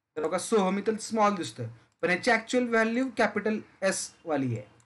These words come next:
म्हणजे व्हॅल्यू इम्पॉर्टंट आहे, ही व्हॅल्यू इम्पॉर्टंट आहे कारण व्हॅल्यू पीएचपीला सेंड होणार आहे. आणि कुठं चाललोय आपण, या एचटीएमएलच्या फाईलमधनं आपण चाललोय पीएचपीच्या या फाईलला, बरोबर.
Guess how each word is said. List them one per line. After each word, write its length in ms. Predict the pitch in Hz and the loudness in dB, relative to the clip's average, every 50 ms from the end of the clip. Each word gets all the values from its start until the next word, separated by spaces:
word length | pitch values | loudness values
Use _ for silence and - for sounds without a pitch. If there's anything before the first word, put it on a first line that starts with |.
| _ _ _ _ - | _ _ _ _ -10
म्हणजे 160 | 143 147 180 | -6 -4 -2
व्हॅल्यू 400 | 165 170 190 190 196 208 220 254 | 0 2 2 4 4 6 6 6
इम्पॉर्टंट 580 | 262 247 247 214 240 226 220 196 214 190 165 - | 6 6 6 6 4 4 6 4 4 2 2 0
आहे, 100 | 135 127 | -2 -2
ही 100 | 180 196 | -2 -2
व्हॅल्यू 320 | 185 185 185 202 214 233 | 0 0 0 2 2 2
इम्पॉर्टंट 500 | 226 214 214 196 175 170 165 147 139 135 | 2 2 2 2 2 0 0 -2 -4 -6
आहे 60 | 135 | -6
कारण 220 | 147 160 170 170 165 | -6 -6 -6 -6 -8
व्हॅल्यू 560 | 147 156 180 180 175 180 185 214 254 269 269 262 - _ - | -8 -8 -6 -6 -6 -4 -2 -2 -2 -2 -2 -4 -8 _ -2
पीएचपीला 440 | 220 220 214 214 214 - 208 190 196 | 0 2 2 2 2 0 -2 0 0
सेंड 240 | 190 175 156 151 | 0 0 0 0
होणार 200 | 139 123 117 113 | 0 -2 -4 -4
आहे. 160 | 113 - - - _ _ _ _ _ _ _ _ _ _ | -8 -12 -20 -20 _ _ _ _ _ _ _ _ _ _
आणि 100 | - 170 | -2 -2
कुठं 240 | 175 175 202 202 233 | -2 0 2 2 2
चाललोय 320 | 226 240 233 233 233 233 220 | 4 4 2 4 4 2 4
आपण, 200 | 226 240 247 233 | 2 2 0 0
या 140 | 196 185 | 0 -2
एचटीएमएलच्या 640 | 170 175 185 180 - - 196 190 185 175 175 - 202 196 | -2 -2 -4 -4 -6 -4 -4 -2 -2 -2 -2 -2 -2 0
फाईलमधनं 520 | - 202 180 175 175 170 165 165 180 180 | 0 0 0 0 -2 -4 -4 -2 -2 -2
आपण 180 | 170 - 180 175 | -2 -2 -4 -6
चाललोय 260 | - 156 170 208 220 214 - - | -4 -4 -4 -4 -4 -6 -4 -4
पीएचपीच्या 720 | 220 208 185 175 180 190 190 - - - 190 - 202 190 | -2 -2 -2 -2 -2 -4 -4 -6 -8 -12 -8 -6 -4 -2
या 140 | 170 147 139 | 0 0 -2
फाईलला, 360 | 123 127 110 87 - 123 - - - | -2 -6 -10 -12 -12 -16 -20 -12 -6
बरोबर. 320 | 147 156 190 226 277 | -4 0 2 2 2